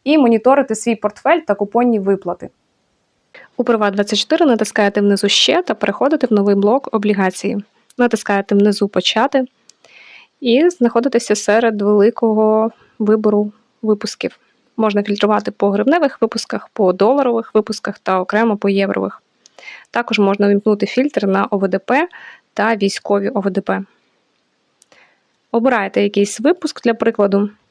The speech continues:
та натискаєте "Придбати у веб-версії". Вас переносить все ж таки у веб-версію, але вам не потрібно перелогінюватися на різних сервісах. Ви робите це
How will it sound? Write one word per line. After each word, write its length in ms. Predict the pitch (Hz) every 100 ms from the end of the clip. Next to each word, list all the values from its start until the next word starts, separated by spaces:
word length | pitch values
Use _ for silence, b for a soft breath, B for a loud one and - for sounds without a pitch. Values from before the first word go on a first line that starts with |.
| _ _ _ _ -
та 100 | 262
натискаєте 580 | 247 - - 277 269 208
"Придбати 440 | - 196 233 247
у 140 | -
веб-версії". 720 | 202 208 196 214 208 - 196 220
Вас 360 | 208 233 - - B B B _
переносить 600 | 240 247 254 240 214 208
все 180 | - 208
ж 80 | -
таки 200 | 202 -
у 120 | 214
веб-версію, 680 | 202 202 226 359 - 262
але 160 | 220 202
вам 180 | 214 208
не 120 | 214
потрібно 480 | 220 233 240 202 196
перелогінюватися 960 | 202 196 196 196 277 320 208 208 -
на 140 | 196 196
різних 340 | 226 233 208
сервісах. 520 | - 196 190 190 - -
Ви 120 | 208
робите 300 | 240 208 202
це 260 | - 202